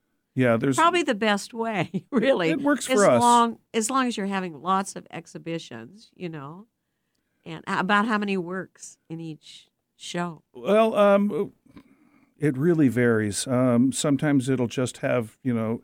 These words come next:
Speaker 1: eight or ten pieces, and sometimes people will have twenty pieces. Depends on how big and small their work is and how much they want to put in. We usually do shows for about two months.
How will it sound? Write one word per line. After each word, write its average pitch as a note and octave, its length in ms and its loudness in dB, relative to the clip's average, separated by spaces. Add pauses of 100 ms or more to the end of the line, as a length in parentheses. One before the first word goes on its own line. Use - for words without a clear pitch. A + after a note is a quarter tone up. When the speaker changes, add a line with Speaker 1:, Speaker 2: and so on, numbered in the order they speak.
Speaker 1:
eight B2 280 2
or G#2+ 100 -2
ten A2 340 -10
pieces, A2 480 -10
and G#2+ 120 -16
sometimes A2 400 -16
people G#2+ 280 -14
will G2+ 80 -8
have G#2+ 160 -8
twenty A#2 280 -8
pieces. - 540 -20 (560)
Depends B2 200 0
on A2 100 0
how A2+ 180 0
big C#3 480 2
and A#2 240 2
small A#2+ 340 -4
their A#2 120 -2
work B2+ 240 -4
is B2 120 -6
and G2 100 -16
how A2 60 -12
much A2 240 -12
they A2+ 80 -12
want G#2+ 200 -10
to G2 40 -14
put G#2+ 220 -12
in. A#2+ 380 0 (500)
We D#3 100 0
usually F#3+ 300 2
do E3 140 -2
shows D3 320 0
for - 140 -6
about B2+ 240 -2
two D#3 160 -2
months. C3 460 -2